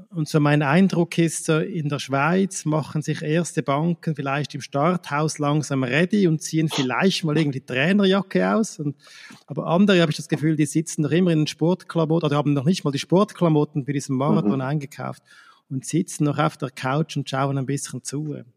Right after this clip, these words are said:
Speaker 1: Täuscht das, Sven?
Speaker 2: Das ist ein interessantes Bild. Ich, äh, ich vergleiche das in der Tat mit, äh, mit einem Langlauf. Da kann, kann ich ja ein bisschen,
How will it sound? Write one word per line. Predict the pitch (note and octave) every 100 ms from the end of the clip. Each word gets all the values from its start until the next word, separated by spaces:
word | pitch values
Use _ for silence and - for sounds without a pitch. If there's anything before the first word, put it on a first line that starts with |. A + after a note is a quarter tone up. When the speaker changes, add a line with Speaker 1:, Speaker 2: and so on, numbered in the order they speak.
| _ - - -
Speaker 1:
Täuscht | D#3+ F#3 E3
das, | -
Sven? | D#3+ C#3+ A#2 G#2 - - - _ _ - - _ _ _ _ - - - - - - - - -
Speaker 2:
Das | G2 G#2+
ist | A#2
ein | A2+ - A2 C3
interessantes | C3 C#3 C3+ C3 A#2+ -
Bild. | A#2+ B2 A2+
Ich, | G2+ -
äh, | G#2 G2 G2+ G2+ - _ _ _
ich | -
vergleiche | C3 A#2 A#2 -
das | C3+ -
in | A#2+ B2
der | B2
Tat | A2+ B2+ -
mit, | A2+ A2
äh, | A2 G#2+
mit | G#2+ G#2+
einem | G2+
Langlauf. | A2 C3 G2 A2
Da | A2 G2+
kann, | G#2+ G#2 -
kann | A2
ich | A2
ja |
ein | G2+
bisschen, | A2+ - A2+ G#2+ G#2+